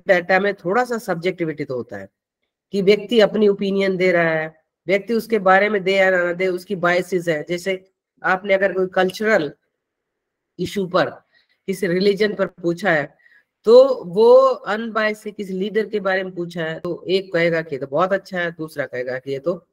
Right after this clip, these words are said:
I don't like it, इसमें ये, ये कमियां हैं। तो वो थोड़ा सा unbiased, अ, अ, information भी हमें मिलती क्वालिटेटिव data में। लेकिन अगर हमने real study करनी है, तो qualitative data is better। लेकिन अगर आपने survey करना है,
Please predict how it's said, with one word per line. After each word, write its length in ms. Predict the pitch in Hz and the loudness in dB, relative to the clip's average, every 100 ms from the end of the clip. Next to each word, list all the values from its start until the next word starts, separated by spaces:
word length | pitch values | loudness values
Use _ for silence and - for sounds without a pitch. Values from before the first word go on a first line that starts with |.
| _ _ _ _ _ _ - | _ _ _ _ _ _ 0
I 100 | 165 | 2
don't 240 | 170 185 180 | 6 4 4
like 280 | 170 170 | 4 4
it, 200 | 170 175 | 2 0
इसमें 300 | 170 160 156 | -2 -4 -2
ये, 240 | 143 156 185 | 0 4 4
ये 120 | 185 | 4
कमियां 440 | 185 165 160 165 | 2 -2 0 0
हैं। 180 | 156 160 - _ _ - | -2 -10 -16 _ _ 0
तो 140 | 277 | 2
वो 120 | 294 | 0
थोड़ा 280 | 226 254 262 | 0 2 2
सा 160 | 262 277 | 0 -6
unbiased, 960 | - 202 285 254 226 202 202 - - | -2 0 0 0 0 0 -2 -10 -12
अ, 40 | 170 | -6
अ, 720 | 165 156 147 139 143 139 - | -2 0 -2 -2 -6 -6 -10
information 600 | 165 170 175 170 170 165 156 | -6 -4 2 2 0 -4 -4
भी 100 | 160 | -2
हमें 200 | 151 147 | -2 -2
मिलती 300 | 147 147 185 | -4 -4 -4
क्वालिटेटिव 580 | 170 151 151 151 156 | -2 -4 -2 -6 -6
data 300 | 139 135 127 | -6 -6 -4
में। 160 | 127 240 - _ _ _ | -4 -4 -6 _ _ _
लेकिन 240 | 190 208 247 | 2 4 4
अगर 240 | 214 220 | 4 4
हमने 300 | 220 233 233 | 2 2 0
real 360 | 202 190 226 226 | 0 2 0 -2
study 440 | - - 185 202 | -8 -4 -2 0
करनी 320 | 196 175 180 | -2 -2 -2
है, 80 | 180 | -2
तो 120 | 190 | -4
qualitative 600 | 185 170 165 165 175 180 | -2 -2 0 -2 -4 -4
data 540 | 165 156 156 156 - _ _ _ _ 170 | -2 -4 -4 -6 -8 _ _ _ _ -4
is 100 | 156 | 0
better। 340 | 151 147 147 | 2 2 2
लेकिन 240 | 151 165 185 | 0 0 2
अगर 200 | 180 185 | 4 4
आपने 280 | 180 185 170 | 2 0 -6
survey 420 | - 165 175 208 | -2 -2 2 2
करना 300 | 165 147 139 | 0 -2 -4
है, 320 | 139 135 139 | -4 -6 -8